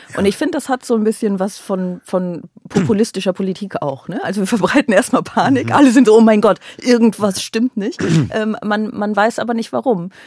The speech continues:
Speaker 2: Und das ist doch ein toller Zustand, zumindest für einen
Speaker 1: Mhm.
Speaker 2: Tag.
Speaker 1: Ja, also ich glaube auch nicht, dass wir den alle gar nicht mehr hören werden, sondern, äh, wenn man sich das in anderen Ländern anschaut, dann werden wir mit dem häufiger zu tun bekommen,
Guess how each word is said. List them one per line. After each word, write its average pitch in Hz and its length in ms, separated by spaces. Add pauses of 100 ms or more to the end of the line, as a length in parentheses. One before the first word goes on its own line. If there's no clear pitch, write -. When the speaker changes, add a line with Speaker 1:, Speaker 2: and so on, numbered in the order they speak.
(160)
Speaker 2:
Und 190 160
das 208 140
ist 202 180
doch - 180 (100)
ein 190 240
toller 202 300
Zustand, 170 460
zumindest 160 320
für - 80
einen 160 100
Speaker 1:
Mhm. 180 80
Speaker 2:
Tag. - 280 (600)
Speaker 1:
Ja, 98 540 (200)
also 120 140
ich 139 120
glaube 113 200
auch - 80
nicht, 165 200
dass 143 100
wir 127 80
den 117 180
alle 110 220
gar 101 120
nicht 110 160
mehr 90 120
hören 120 300
werden, 73 320
sondern, 82 640
äh, - 300
wenn 98 280
man 95 100
sich 87 140
das 90 120
in 98 100
anderen 104 220
Ländern 107 280
anschaut, 131 520 (760)
dann 87 240
werden 82 220
wir 101 80
mit 104 180
dem 104 140
häufiger 143 320
zu - 120
tun - 220
bekommen, 101 460